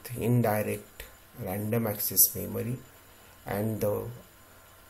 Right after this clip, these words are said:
address of random access memory given by indirectly R I register. So this is an indirect addressing instruction. Uh, one machine cycle required to execute this,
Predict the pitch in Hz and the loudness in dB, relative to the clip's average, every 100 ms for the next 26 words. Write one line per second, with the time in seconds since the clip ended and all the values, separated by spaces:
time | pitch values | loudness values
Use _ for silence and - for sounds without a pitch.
0 | - 110 113 127 131 127 117 - - 98 | -2 0 2 6 8 8 6 4 0 2
1 | 107 110 107 98 - 110 - 92 98 95 | 2 2 2 0 -2 -2 -2 -2 -4 -6
2 | 98 90 92 101 107 104 90 - - - | -6 -6 -4 -2 -2 -4 -8 -10 -14 -20
3 | - - - - - 110 127 104 101 107 | -20 -20 -20 -20 -8 -2 2 2 2 0
4 | 110 - 87 87 - - - 90 95 90 | -2 -6 -10 -10 -12 -18 -8 -4 -4 -4
5 | 87 82 - - - - - - 101 113 | -6 -8 -8 -4 -2 -4 -10 -8 -4 -2
6 | 120 120 117 - 113 120 110 107 107 95 | 0 2 2 2 2 4 4 2 0 -4
7 | 92 98 - 95 92 - - - - - | -4 -8 -6 -6 -2 -4 -4 -6 -4 -6
8 | - - - - - - - - - - | -10 -18 -20 -20 -20 -20 -20 -20 -10 -4
9 | 107 107 107 101 - - 120 131 139 131 | 0 0 0 -2 -6 -4 6 8 10 8
10 | 123 123 120 110 - 104 107 - - 107 | 6 2 2 0 -2 -4 -4 -8 -2 -2
11 | - 101 90 110 107 - 113 110 117 120 | 0 -2 -4 -4 -6 -4 -4 -2 2 4
12 | - - | 4 2